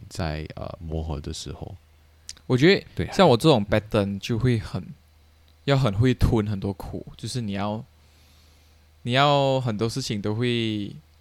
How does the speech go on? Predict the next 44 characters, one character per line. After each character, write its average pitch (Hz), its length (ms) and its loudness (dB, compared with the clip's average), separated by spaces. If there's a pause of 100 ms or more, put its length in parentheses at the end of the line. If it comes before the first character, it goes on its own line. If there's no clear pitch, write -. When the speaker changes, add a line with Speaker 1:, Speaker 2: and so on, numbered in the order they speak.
(280)
Speaker 2:
自 - 140 -10
己 113 100 -2
吞 104 240 -4
得 98 100 -6
下， 104 320 -8
会 113 120 -6
觉 101 160 -6
得， - 60 -6
啊， 101 100 -6
自 135 100 -6
己 117 180 -8
也 107 80 0
有 110 100 0
问 120 180 -4
题 101 240 -8
啦， 98 380 -8
自 123 120 -12
己 104 200 -8
都 110 140 -4
是 120 140 -2
自 120 140 -8
己 - 160 -6
的 101 120 -2
问 113 140 -2
题 - 200 -10
啊， 64 180 -10
什 - 120 -16
么 73 120 -10
这 - 120 -10
样， 90 80 -12 (460)
然 110 120 -6
后 113 80 -2
你 104 40 -6
就， 117 320 -2
Speaker 1:
嗯。 107 60 -6 (1040)
Speaker 2:
讲 107 140 -8
讲 104 180 -4
吼， 107 200 -4
让 110 120 -4
这 131 100 -4
个 135 40 -2
事 127 140 -6
情 98 420 -6 (840)
ease 110 240 0